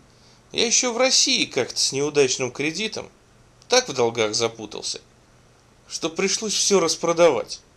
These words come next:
что имел, и ехать чёрт знает куда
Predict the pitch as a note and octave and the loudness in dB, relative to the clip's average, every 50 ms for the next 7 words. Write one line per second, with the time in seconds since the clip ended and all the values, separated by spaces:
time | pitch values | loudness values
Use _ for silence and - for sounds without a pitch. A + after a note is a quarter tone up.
0 | _ _ _ _ _ _ _ - - - - - F#4+ F#4 F#4 E4 - C3 - - | _ _ _ _ _ _ _ -6 -4 -2 0 2 2 2 2 0 -2 -4 -6 -8
1 | - - _ _ _ _ _ _ _ _ _ _ _ _ _ _ _ _ _ - | -10 -18 _ _ _ _ _ _ _ _ _ _ _ _ _ _ _ _ _ -6
2 | - - - C3 A#2+ A2+ - - - - - - B2 A#2 G#2+ A2 A#2 A#2 A#2 A2 | -6 -6 -4 -4 -6 -6 -6 -8 -8 -4 -2 0 0 -2 -4 -6 -6 -4 -2 -2
3 | A2 G#2+ - - - A#2 - G#2+ G#2+ | -2 -4 -6 -8 -6 -2 -2 -2 -2